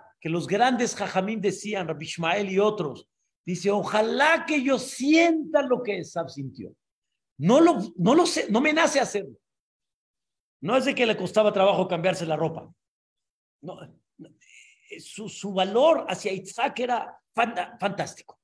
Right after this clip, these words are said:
increíble. La halajá dice, les voy a hacer una pregunta. ¿Qué pasa si ahorita ven ustedes a Ham Ovadia? O, por ejemplo, a Ham Shabbat.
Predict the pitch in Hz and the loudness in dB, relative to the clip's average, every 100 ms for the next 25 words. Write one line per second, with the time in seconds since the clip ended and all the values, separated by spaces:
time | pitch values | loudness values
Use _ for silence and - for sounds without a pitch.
0 | _ _ _ _ _ - 220 208 208 214 | _ _ _ _ _ 0 0 2 4 4
1 | 143 107 - _ _ _ _ _ _ 143 | 0 -8 -14 _ _ _ _ _ _ -8
2 | 135 135 185 175 175 - 107 101 _ _ | -6 -4 -4 -4 -6 -8 -10 -12 _ _
3 | _ _ _ _ 117 143 151 147 127 110 | _ _ _ _ -10 -8 -8 -10 -10 -10
4 | 101 92 _ _ _ _ _ _ _ _ | -14 -18 _ _ _ _ _ _ _ _
5 | _ _ _ 185 185 170 - 135 135 - | _ _ _ -4 -2 -4 -4 -10 -10 -20
6 | _ _ _ - 131 170 156 160 147 - | _ _ _ -10 -8 -6 -6 -6 -8 -8
7 | 156 123 117 - 156 139 117 104 98 _ | -10 -10 -14 -10 -8 -8 -10 -12 -16 _
8 | _ _ _ _ _ _ _ _ _ _ | _ _ _ _ _ _ _ _ _ _
9 | _ 151 160 151 131 160 151 - 147 127 | _ -6 -6 -6 -8 -10 -10 -12 -12 -12
10 | 120 107 101 | -12 -12 -16